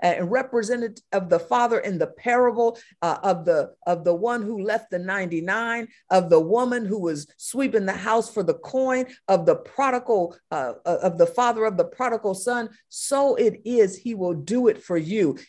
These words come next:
Even he gives us another account, uh, of Joshua, the high priest,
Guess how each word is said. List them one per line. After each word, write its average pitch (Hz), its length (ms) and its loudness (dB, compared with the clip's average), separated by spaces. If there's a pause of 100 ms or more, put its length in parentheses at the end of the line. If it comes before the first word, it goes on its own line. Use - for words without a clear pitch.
Even 254 480 2 (640)
he 254 120 0
gives 254 260 6
us 214 140 6
another 226 400 2
account, 233 580 -2 (220)
uh, 175 200 2
of 165 240 2
Joshua, 214 600 2
the 185 120 2
high 180 280 -4
priest, 262 640 -6